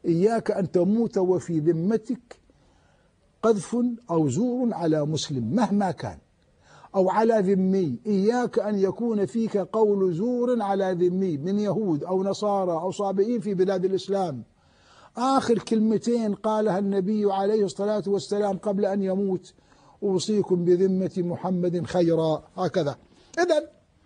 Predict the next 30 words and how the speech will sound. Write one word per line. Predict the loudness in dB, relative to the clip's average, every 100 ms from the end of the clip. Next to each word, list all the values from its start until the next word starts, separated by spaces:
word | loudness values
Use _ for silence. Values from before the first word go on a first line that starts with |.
| _ _ _ _ _ -20 -20 -20 _ _ _ _ _ _ -4
يا | 2 4 4
عيسى | 2 2 2
ابن | 2 0
مريم، | 2 2 4 0 0
أنت | 0 -2 0 -2
قلت | 0 -4 2
للناس، | 2 2 -4 -4 -4 -4
عليك | -4 -2 -4
أن | -4
تقول: | -4 -2
"تعال | -2 0
يا | -2
فلان، | 0 -2 -2 -2
في | -2
واحد | -2 -2 -4
يقول | -4 -4
عليك | -2 -2 -2
فلان | -4 -4 -4
شيء، | -4 -6
تعال | -4 -4 -2
نشوف | -2 -4 -4
شو | -2
الموضوع." | 0 0 -2
قل: | -2 -2
"لا | -2
والله | -4 -6
خلص | -8 -8 -8
كذا | -6 -4 -4
كذا." | -4 -4 -2
ولهذا | -2 -2 -2 -4 -6